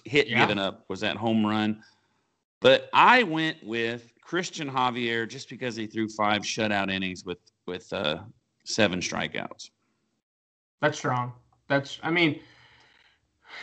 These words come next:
Speaker 2: you can't argue against that. Um, I'm, is it, I, I, I go with my pitcher right now?
Speaker 1: Yes.
Speaker 2: Okay, I'm gonna go, I'm gonna go Mister Greinke. Um, he got the win on Tuesday, or excuse me, Presti got the win.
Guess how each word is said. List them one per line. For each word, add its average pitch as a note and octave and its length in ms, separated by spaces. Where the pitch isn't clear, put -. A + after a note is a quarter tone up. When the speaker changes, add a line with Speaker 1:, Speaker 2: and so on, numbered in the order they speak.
Speaker 2:
you C#3+ 200
can't D3 240
argue A2+ 300
against A2+ 320
that. A2+ 420
Um, B2+ 640
I'm, D#3 480
is C#3+ 160
it, - 220
I, C3+ 160
I, C3+ 340
I - 40
go C3+ 120
with B2+ 80
my B2+ 140
pitcher C#3+ 240
right C3+ 140
now? C#3 220
Speaker 1:
Yes. A2 420
Speaker 2:
Okay, D3 200
I'm C#3 120
gonna D#3 140
go, D3+ 340
I'm C#3 80
gonna C#3+ 100
go C#3 100
Mister C3 260
Greinke. B2 520
Um, B2 480
he C3 160
got C#3+ 300
the D#3 80
win B2+ 520
on B2 340
Tuesday, A#2+ 800
or C#3+ 60
excuse C#3+ 240
me, A#2 180
Presti D3 300
got C3 180
the B2+ 80
win. A#2+ 320